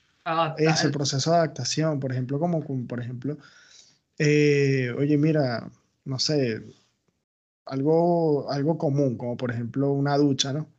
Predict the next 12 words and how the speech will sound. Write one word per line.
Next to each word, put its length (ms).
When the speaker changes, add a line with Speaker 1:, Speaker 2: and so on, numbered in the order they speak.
Speaker 2:
Estás 200
acostumbrado 580
a 80
bañarte, 480
a 100
bañarte 480
en 140
duchas 360
de 120
estas 260
de 120
cristal 560